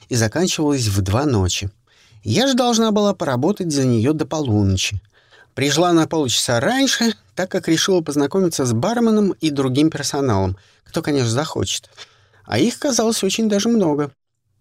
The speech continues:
Надев униформу подруги, запихнула понадежнее во внутренний карман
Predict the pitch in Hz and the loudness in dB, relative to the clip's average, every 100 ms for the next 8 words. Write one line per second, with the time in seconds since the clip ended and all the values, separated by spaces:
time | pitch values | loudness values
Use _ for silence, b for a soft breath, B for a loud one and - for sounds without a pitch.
0 | - 123 190 294 - 185 - 170 151 127 | -4 0 2 2 2 0 0 0 0 0
1 | - 117 135 269 302 226 180 151 151 151 | -2 -4 -2 2 2 2 0 0 -2 -2
2 | 214 233 202 143 131 135 127 123 120 117 | 0 0 -2 0 0 0 -2 0 0 0
3 | 113 113 117 107 107 104 98 - 101 127 | 0 0 -2 0 0 0 0 -2 0 0
4 | 254 254 | 0 -2